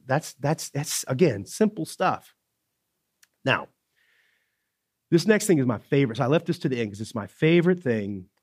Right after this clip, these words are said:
that, um, I did, uh, with a guy, a friend of mine named Luke Breimer, who's been on my podcast a couple times, Slow Smoke Business. Please hit the follow button,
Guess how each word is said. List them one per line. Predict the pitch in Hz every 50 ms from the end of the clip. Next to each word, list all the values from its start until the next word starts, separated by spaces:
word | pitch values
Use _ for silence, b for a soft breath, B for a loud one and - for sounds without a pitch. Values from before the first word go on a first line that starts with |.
| - 107
that, | 104 135 123 113 110 107 - - - - - -
um, | 113 107 104 101 101 95 95 95 92 92 _ _ _ _ _ _ _ _ _ _ _ _ _ -
I | 123 120 123
did, | 113 104 98 139 160 151 139 127 120 117 110 110 - _ _ _ _ _ _ _ _ _ _ _ _ - -
uh, | 120 117 110 110 110 107 107 110 104 -
with | 117 120 120 113
a | 107
guy, | 107 127 123 135 139 139 135
a | 110
friend | 120 - 170 175 175
of | 151
mine | 143 135 127
named | 120 113 110 113
Luke | 127 156 160
Breimer, | - 127 123 117 117 110 113 113 110
who's | 120 104
been | 98 120 123
on |
my | 131 135
podcast | 123 - 123 123 123 120 - 123 117 113 -
a | 113
couple | - 117 101 117
times, | - - 117 110 110 110 110 107 -
Slow | - 117 113
Smoke | 107 - 120 113 107
Business. | 117 113 113 107 113 101 -
Please | - 117 107
hit | - 110
the | -
follow | - - 107 104 107
button, | 101 107 107 98 107 104 95